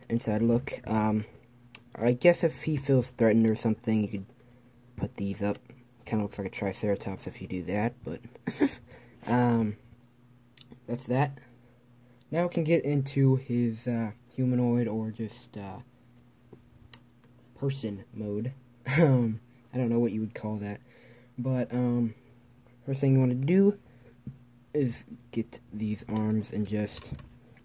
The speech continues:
splay them out to the sides like that. You wanna take the legs, and they're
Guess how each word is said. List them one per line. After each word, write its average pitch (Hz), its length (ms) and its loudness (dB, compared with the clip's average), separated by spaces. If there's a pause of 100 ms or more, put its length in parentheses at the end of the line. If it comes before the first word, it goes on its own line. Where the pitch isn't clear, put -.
(1400)
splay - 360 0
them 107 160 2
out 110 220 0 (520)
to - 80 -16
the - 60 -12
sides 110 420 0
like 98 200 -6
that. 117 260 2 (1600)
You 104 80 -8
wanna 95 120 -8
take - 280 -2
the 107 80 -4
legs, 131 580 2 (1120)
and 98 160 -4
they're 101 300 0